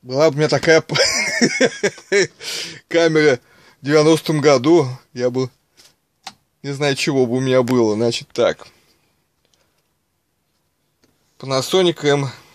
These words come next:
три тысячи. Ну, к сожалению, не в рабочем состоянии, но комплектная. То, что есть, это, наверное, фар-прожектор для ночной съемки, лампочка какая-то стоит. И вот то, что микрофон,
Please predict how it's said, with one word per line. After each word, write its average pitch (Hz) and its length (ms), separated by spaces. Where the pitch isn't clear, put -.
три 127 180
тысячи. - 580
Ну, 143 240
к - 80
сожалению, 127 560
не 135 180
в - 20
рабочем 135 420
состоянии, 117 460
но 135 220
комплектная. 98 920
То, 107 160
что - 160
есть, 101 300
это, - 200
наверное, 113 420
фар-прожектор 117 1000
для 127 80
ночной 131 400
съемки, - 400
лампочка 110 380
какая-то 113 360
стоит. 110 360
И 120 60
вот 120 160
то, 123 120
что - 180
микрофон, 123 600